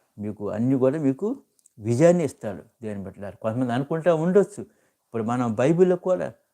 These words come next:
ప్రభు అయిన యేసుక్రీస్తు వారు తన దగ్గరకు వచ్చిన ప్రతి ఒక్కరు కూడా ఆయన ఏదో ఒక విధమైన మేలు చేసి పంపించాడు. అందరు కూడా వానికి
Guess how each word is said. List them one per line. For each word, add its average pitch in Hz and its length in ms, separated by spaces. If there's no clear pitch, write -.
ప్రభు 110 200
అయిన 143 140
యేసుక్రీస్తు 147 800
వారు 107 180
తన 117 140
దగ్గరకు 143 340
వచ్చిన 151 220
ప్రతి 135 300
ఒక్కరు 202 260
కూడా 170 340
ఆయన 107 260
ఏదో 190 340
ఒక 165 200
విధమైన 135 340
మేలు 139 340
చేసి 131 240
పంపించాడు. 107 720
అందరు 156 320
కూడా 165 280
వానికి 175 500